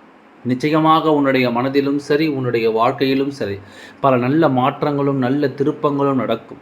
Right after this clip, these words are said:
அதை நீ தெளிவாக உணர்ந்து கொண்டால், வெற்றி என்றுமே உன் வசமாக மாறும். அதை நீ ஒரு நாளும் மறக்கக்கூடாது.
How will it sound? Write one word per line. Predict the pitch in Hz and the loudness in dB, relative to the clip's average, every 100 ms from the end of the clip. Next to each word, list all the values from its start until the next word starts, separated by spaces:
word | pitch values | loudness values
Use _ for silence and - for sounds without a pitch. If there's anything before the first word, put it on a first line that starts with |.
| - | -8
அதை | 123 120 117 | -4 -2 -4
நீ | 113 | -6
தெளிவாக | 107 113 127 131 139 143 | -4 0 2 2 2 0
உணர்ந்து | 113 123 135 127 | -2 -4 -6 -4
கொண்டால், | 135 135 139 143 156 | -2 -2 0 2 0
வெற்றி | 131 131 131 135 | -2 -4 -4 -2
என்றுமே | 117 117 131 131 135 | -2 -2 0 0 0
உன் | 135 120 107 | -2 -4 -6
வசமாக | 98 101 131 127 123 123 113 | -8 -6 -6 -4 -4 -6 -8
மாறும். | 107 104 117 - - - - | -4 -4 -4 -10 -20 -20 -8
அதை | 127 131 151 139 | -2 2 2 2
நீ | 131 117 | 2 2
ஒரு | 123 139 | 0 2
நாளும் | 147 147 156 135 | 4 4 4 2
மறக்கக்கூடாது. | 127 143 - 131 127 117 107 107 | 2 0 -4 -6 -4 -2 -2 -4